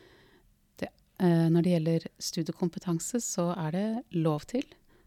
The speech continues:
å søke om en realkompetansevurdering for fellesfagene. Eh, ulempen med det er at man får ikke en tallkarakter,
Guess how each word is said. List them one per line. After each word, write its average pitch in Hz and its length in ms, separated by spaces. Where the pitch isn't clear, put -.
å 196 60
søke - 340
om 165 100
en 165 160
realkompetansevurdering 156 1080
for 156 240
fellesfagene. 170 840
Eh, 175 360
ulempen 156 640
med 160 100
det 185 140
er 196 320
at - 140
man 175 100
får 151 240
ikke - 140
en - 80
tallkarakter, 160 720